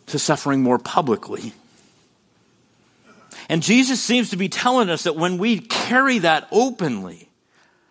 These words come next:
bearing witness to how we're trying to hold on to faith even in the midst of the darkest valley,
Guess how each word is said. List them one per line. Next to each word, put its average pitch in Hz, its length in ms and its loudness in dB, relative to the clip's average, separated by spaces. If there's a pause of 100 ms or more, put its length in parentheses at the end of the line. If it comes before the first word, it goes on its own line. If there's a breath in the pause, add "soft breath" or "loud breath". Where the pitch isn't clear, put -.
(200)
bearing 202 460 2
witness 196 460 0
to 175 80 -6
how 185 460 2 (400 loud breath)
we're 165 160 0
trying 240 500 2
to 196 60 4
hold 196 340 4
on 196 320 0
to 175 120 -6
faith 202 540 0
even 214 380 0
in 156 100 -2
the 143 80 -4
midst 196 480 0
of 135 120 -8
the 147 100 2
darkest 175 680 2
valley, 165 540 -4